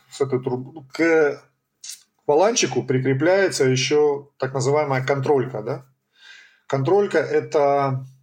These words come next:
мешок полиэтиленовый, вот эти, которые есть современные, представляете, такие полосочками он сделан. Вот мешок разбирается на вот эти полосочки. А, и связывается каждая полосочка между собой.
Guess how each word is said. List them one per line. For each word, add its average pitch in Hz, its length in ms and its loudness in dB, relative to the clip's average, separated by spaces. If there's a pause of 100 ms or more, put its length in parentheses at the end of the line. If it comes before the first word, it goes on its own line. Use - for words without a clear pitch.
(400)
мешок 147 460 0
полиэтиленовый, 127 680 0
вот 110 140 -10
эти, 127 140 -8
которые 123 320 -4
есть 202 140 -2
современные, 120 560 -4
представляете, 147 640 -4
такие 117 240 -8
полосочками 131 560 -2
он 110 140 -12
сделан. 120 400 -8
Вот 127 160 -8 (360)
мешок 156 280 0
разбирается 147 500 0
на 127 100 -2
вот 135 100 0
эти 131 100 -2
полосочки. 127 580 -4 (1500)
А, 123 340 -2
и 160 100 -2
связывается 143 640 0
каждая 135 320 0
полосочка 131 440 -2
между 120 260 -4
собой. 117 400 -4